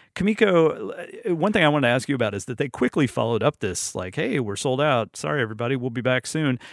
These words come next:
Quickly followed up with, "By the way, if you want to be the first to know about when the chicken sandwich is back, download our app."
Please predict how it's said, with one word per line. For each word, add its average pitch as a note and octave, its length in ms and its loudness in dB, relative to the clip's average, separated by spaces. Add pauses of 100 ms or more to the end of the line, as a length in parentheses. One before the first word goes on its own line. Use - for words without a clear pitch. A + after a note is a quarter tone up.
(100)
Quickly E3+ 300 -2
followed D3 240 0
up C#3 120 2
with, B2 200 0 (260)
"By F2 200 -6
the F2 100 -8
way, A#2 400 -6 (240)
if G2+ 120 -6
you A#2+ 120 2
want G#2+ 140 -2
to G2 40 -6
be A2 80 -4
the F#2+ 80 -8
first B2 360 -6
to G#2+ 60 -10
know E2+ 340 -10 (220)
about F#2 520 -6
when A#2 220 -2
the F#2+ 60 -4
chicken G#2 220 -6
sandwich B2 300 0
is G2 100 -12
back, F2+ 340 -6 (220)
download G2+ 360 0
our F#2 120 -2
app." G#2 480 -2